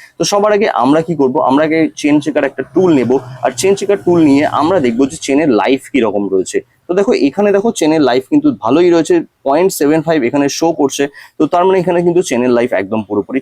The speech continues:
ঠিক রয়েছে। যদি এক্ষেত্রে চেনের লাইফ ঠিকঠাক না থাকে, অর্থাৎ এই জিরো পয়েন্ট সেভেন ফাইভ যদি এর মধ্যে ঢুকে যায় এবং এর সাথে ওয়ান মার্কিং আছে, সেটাও যদি একদম পুরোপুরি ঢুকে যায়,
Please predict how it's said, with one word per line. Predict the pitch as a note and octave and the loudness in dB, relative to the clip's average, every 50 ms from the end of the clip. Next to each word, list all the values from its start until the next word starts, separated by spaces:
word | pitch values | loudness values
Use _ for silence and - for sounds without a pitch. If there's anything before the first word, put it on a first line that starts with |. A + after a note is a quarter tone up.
| - - | -6 -8
ঠিক | A2 F#2+ - G2 | -14 -6 -2 0
রয়েছে। | G2 G2 - G#2+ G2 G2 C3+ | 0 0 0 -4 -10 -2 0
যদি | D#3+ F#3+ F#3+ A3 A3 D#3+ - - C#3 | 0 2 2 0 -4 -4 -2 -2 -2
এক্ষেত্রে | C3+ - F3 D3+ - - D3+ D3+ D3+ - - - - _ _ _ - | 0 0 -4 -4 -2 -2 -2 -2 -2 -4 -8 -20 -20 _ _ _ -4
চেনের | - D#3+ D#3+ E3 F3 F3 D3+ A2+ G2 | -2 0 2 2 2 2 2 2 2
লাইফ | F#2 G#2+ B2+ B2+ - - | 2 0 -2 -2 -4 -6
ঠিকঠাক | - B2+ - _ - C3+ A#2 - A2 G2+ G2 G2+ | -8 -8 -8 _ -8 -8 -6 -6 -4 -4 -2 0
না | A2 C3+ D3 - | 0 -2 -2 -4
থাকে, | B2+ G#2 - G2 F2 | -6 -6 -4 -4 -2
অর্থাৎ | - - - - F#3 E3 | -2 -4 -2 -2 0 0
এই | F#3 F#3 C#3+ A#2+ | 2 0 2 0
জিরো | C3 D3 D#3 | 0 0 0
পয়েন্ট | D3+ D#3 D3+ D#3 D3+ - - | 0 0 -2 -2 -2 -4 -4
সেভেন | A2 G#2 B2+ C#3 C#3 - | -2 0 0 0 0 0
ফাইভ | - C3 C3 C3+ B2 B2 | 0 -2 -2 0 -2 -2
যদি | B2 B2 F#2 A2+ | -2 -2 -2 0
এর | A2 A2+ | 0 0
মধ্যে | A#2 A2+ B2+ A#2+ A2 | 0 0 -2 -2 -2
ঢুকে | A2+ A#2 - D3+ C3 | -6 -2 -2 0 0
যায় | C3 C3 - - | 0 0 0 0
এবং | C3+ D3 D#3+ - G2+ | -2 -2 0 0 -2
এর | D#3 D#3+ - | -2 -2 -4
সাথে | F3 F3 F3+ D#3 A2+ | -2 0 0 0 2
ওয়ান | A2 B2+ D3 E3 D#3+ | 0 0 0 2 0
মার্কিং | D3+ C#3 C#3 D3+ D3+ D3 C#3+ | 0 0 0 0 0 2 0
আছে, | C#3 D3 C#3 - | 0 -4 -6 -6
সেটাও | - G#2 B2+ C#3 C#3 C#3 | -4 -2 0 0 0 0
যদি | C#3 D3+ - - G#2+ | -2 -2 -2 -2 -2
একদম | A2 G#2+ B2+ C3 C3+ - | -2 -2 -2 -2 0 0
পুরোপুরি | B2 A#2 A#2 - B2 B2 A2+ | -2 -2 0 0 0 -2 0
ঢুকে | G#2 A#2 A#2+ - D#3 A2+ | 0 -2 -2 0 0 0
যায়, | A#2+ B2+ | 0 -4